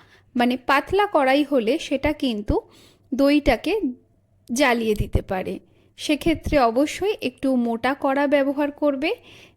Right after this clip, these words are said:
যার মধ্যে জল বসিয়ে তার উপরে একটা স্ট্যান্ডকে উল্টো করে দিয়ে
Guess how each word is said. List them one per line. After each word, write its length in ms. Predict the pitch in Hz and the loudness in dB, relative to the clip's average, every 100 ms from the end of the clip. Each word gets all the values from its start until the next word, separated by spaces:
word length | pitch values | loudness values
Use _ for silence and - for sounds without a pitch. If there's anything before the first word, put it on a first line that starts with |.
| 240 | -4
যার 280 | 233 208 | -2 -2
মধ্যে 400 | 220 226 220 262 | -4 -6 -4 -2
জল 400 | 226 - 220 247 | -2 0 0 2
বসিয়ে 600 | 285 311 320 - 277 214 - - - _ _ - | 2 0 0 -2 -2 -2 -4 -14 -20 _ _ -6
তার 200 | 202 220 | -2 -2
উপরে 320 | 214 240 240 | -2 0 0
একটা 240 | 240 - | 0 0
স্ট্যান্ডকে 640 | 262 - 285 254 311 - 339 - | 0 0 0 2 2 0 -4 -2
উল্টো 340 | 240 226 220 | -2 -2 -4
করে 280 | 214 214 214 | -4 -4 -2
দিয়ে 360 | 220 311 254 | 2 2 2